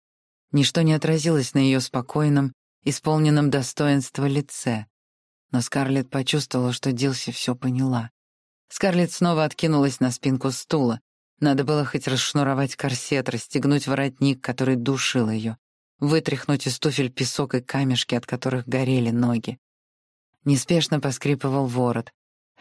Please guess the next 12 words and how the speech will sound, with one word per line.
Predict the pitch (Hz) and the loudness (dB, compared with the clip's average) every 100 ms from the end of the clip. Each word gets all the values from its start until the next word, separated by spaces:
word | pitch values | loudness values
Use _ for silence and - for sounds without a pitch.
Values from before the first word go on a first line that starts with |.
| - | -4
виваясь | 151 160 160 160 151 - | 0 2 4 2 2 2
веревкой | 143 143 165 - - 135 | 2 4 2 0 -2 -2
и | |
с | - | 0
каждым | 165 151 143 143 | 0 2 2 2
оборотом | 139 143 143 139 131 | 0 0 0 0 -2
все | - 139 | 0 0
выше | 127 156 160 151 | 2 2 0 0
подымая | 139 139 135 135 131 127 | -2 0 2 4 2 2
ведерко | 123 120 131 120 - | 0 0 0 -2 -4
с | 117 - | -8 -4
водой. | 135 117 127 127 | -4 0 -2 -2